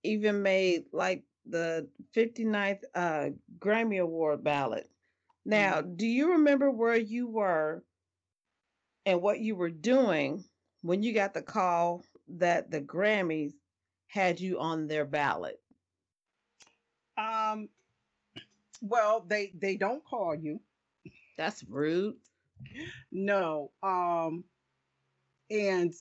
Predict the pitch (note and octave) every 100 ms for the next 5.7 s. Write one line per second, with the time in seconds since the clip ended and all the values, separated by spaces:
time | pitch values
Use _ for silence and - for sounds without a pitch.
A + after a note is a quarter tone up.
0 | _ _ _ F#3 F#3+ F3+ F3 E3 E3+ _
1 | _ _ _ _ _ _ _ _ _ -
2 | G3+ C4 C#4 C#4 A3 G3+ F#3+ F3+ - D#3+
3 | E3 - F3 A3+ D#4 - A3 E3+ D#3+ E3
4 | D#3+ C3 A#2+ A2+ G2 _ _ _ _ -
5 | D3+ D3 C#3+ C#3 C3+ C#3